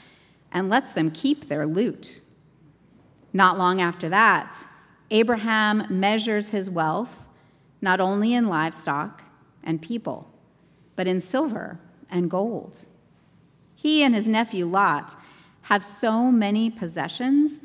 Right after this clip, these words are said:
that their herdsmen squabble. So the two agree to find pastures in separate regions. Family is family, though, and when some warrior kings raid other kingdoms and capture Lot and all his goods,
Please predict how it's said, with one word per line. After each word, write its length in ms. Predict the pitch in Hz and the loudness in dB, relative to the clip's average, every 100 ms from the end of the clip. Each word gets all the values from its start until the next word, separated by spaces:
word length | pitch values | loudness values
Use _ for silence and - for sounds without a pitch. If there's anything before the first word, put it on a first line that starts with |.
| - - - - | -18 -20 -20 -4
that 160 | 220 | 0
their 160 | 247 240 | 2 2
herdsmen 920 | 233 311 349 254 190 165 165 165 - | 2 0 0 0 0 0 0 -6 -12
squabble. 680 | - - 208 208 202 117 - - _ _ _ _ _ | -14 -10 -2 -2 -2 -8 -12 -20 _ _ _ _ _
So 120 | - 240 | -6 -2
the 120 | 240 | -2
two 260 | 240 381 | 0 2
agree 340 | 392 254 233 233 | 2 2 0 0
to 80 | 208 | -2
find 360 | 214 185 175 | -4 -4 -4
pastures 880 | - 220 262 - - 160 156 - - - | -4 -2 -2 -6 -8 -6 -6 -10 -18 -10
in 180 | 180 185 | -6 -6
separate 460 | - 208 208 160 | -4 -4 -4 -8
regions. 720 | 156 196 214 - - - - - _ _ _ _ _ _ _ | -4 -4 -4 -6 -12 -14 -14 -14 _ _ _ _ _ _ _
Family 480 | - 339 294 214 160 | -2 4 4 4 2
is 180 | 156 | 0
family, 400 | - 208 170 143 | -2 0 2 0
though, 360 | 143 123 - - - - - - - | -2 -6 -8 -12 -16 -20 -20 -20 -2
and 160 | 220 | 0
when 120 | 247 254 | 4 2
some 300 | 247 233 240 | 2 0 2
warrior 420 | 302 262 202 170 | 4 4 4 0
kings 600 | - - 240 165 147 160 | -4 -4 0 0 -2 -4
raid 560 | 170 202 240 226 175 - | -6 -2 0 2 -2 -2
other 240 | 220 180 | 0 0
kingdoms 540 | 156 294 302 185 170 | -2 2 4 4 0
and 120 | 160 170 | -2 -6
capture 520 | - 320 381 - 170 | -2 -4 -4 -6 -6
Lot 420 | 190 262 202 - | -2 2 0 0
and 140 | 165 107 | -8 -2
all 260 | 220 240 | 2 2
his 220 | 202 160 | 0 -4
goods, 560 | 156 269 262 165 - - | -2 0 0 -2 -8 -16